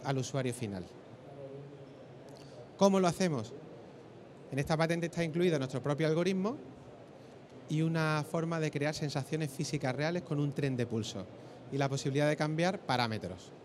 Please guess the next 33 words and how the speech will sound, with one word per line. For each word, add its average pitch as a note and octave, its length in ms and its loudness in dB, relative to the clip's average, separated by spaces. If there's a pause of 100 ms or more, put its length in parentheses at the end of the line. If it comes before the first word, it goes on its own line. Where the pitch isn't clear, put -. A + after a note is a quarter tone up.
(880)
Entonces, B2 240 -4
gracias D#3 460 2
a G#3 100 2
eso, A3 260 -2 (640)
hicimos D3+ 460 2
un D3+ 100 2
M D#3 220 4
V D#3+ 160 6
P, A3 180 4 (1400)
lo C#3 160 4
probamos D#3+ 580 6 (1000)
con C3 160 2
personas F#3 500 2 (880)
que D3 80 0
estaban D3+ 260 2
relacionadas D3+ 400 2
con C#3+ 80 0
el C#3 60 0
sector C3+ 240 2
de C#3+ 80 4
los D3 100 4
videojuegos F#3+ 600 2 (600)
y C#3+ 100 0
dijeron, C3+ 360 4
"A B2 120 2
ver, B2+ 180 2 (840)
¿cómo E3+ 160 4
es F#3+ 60 4
posible G#3 560 2 (1120)
que D3+ 80 2
a D3+ 100 6
un E3+ 100 4
español E3+ 640 2